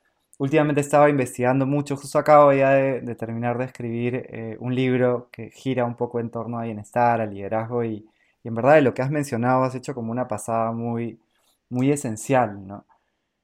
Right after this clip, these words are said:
Em, y, y respecto también al, al bienestar, eh, hay un montón de estigmas, ¿no? Respecto a la salud mental también y, y temas que no se hablan. Entonces,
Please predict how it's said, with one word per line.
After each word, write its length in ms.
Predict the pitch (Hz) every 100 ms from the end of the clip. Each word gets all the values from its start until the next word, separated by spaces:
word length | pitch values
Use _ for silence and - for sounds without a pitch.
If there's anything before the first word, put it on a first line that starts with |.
| _ _ _ _ -
Em, 800 | 120 117 113 110 110 110 107 107 _ _ _ _ _ _ _ _ _ _ _ _ _ _
y, 360 | 131 127 123 107 _ _ _ _ _ _ -
y 120 | 135
respecto 560 | 127 123 - 165 165 -
también 520 | 139 131 135 139 139
al, 880 | 143 143 139 127 117 110 104 104 - _ _ _ _ _ _ _ _ _ _
al 180 | 120 117
bienestar, 800 | 117 113 110 - 131 127 127 120 _ 110
eh, 580 | 113 110 107 104 104 104 104 _
hay 160 | - 135
un 80 | 143
montón 280 | 135 139 139
de 60 |
estigmas, 640 | 139 - 151 113 104 98 107
¿no? 160 | 117
Respecto 420 | 117 110 123 120
a 40 | 127
la 100 | 120
salud 280 | 117 110 113
mental 600 | 117 113 127 123 120 113
también 460 | 113 113 120 120 117
y, 100 | 107
y 100 | 110
temas 260 | 113 117 117
que 100 | -
no 120 | 113
se 180 | 113 123
hablan. 420 | 120 117 110 104
Entonces, 580 | - - 107 117 117 -